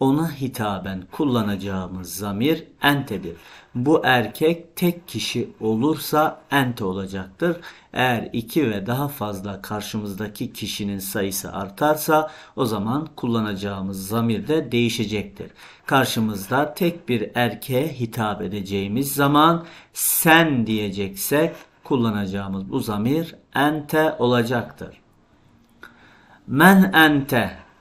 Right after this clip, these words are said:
Ben bu karşımdaki bu çocuğa soruyorum. Men ente. Sen kimsin? Men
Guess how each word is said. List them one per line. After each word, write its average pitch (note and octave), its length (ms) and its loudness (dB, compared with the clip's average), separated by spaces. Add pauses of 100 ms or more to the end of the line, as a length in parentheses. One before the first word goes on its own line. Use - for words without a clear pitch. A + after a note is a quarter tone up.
Ben C3+ 400 -2 (220)
bu D3 140 -4
karşımdaki A2+ 760 -4
bu C3 100 -2
çocuğa A2 420 -2
soruyorum. C3 680 0 (100)
Men C#3 540 2 (280)
ente. C3 680 -2
Sen A2 560 -4 (300)
kimsin? D#3 760 -2 (540)
Men A2+ 600 0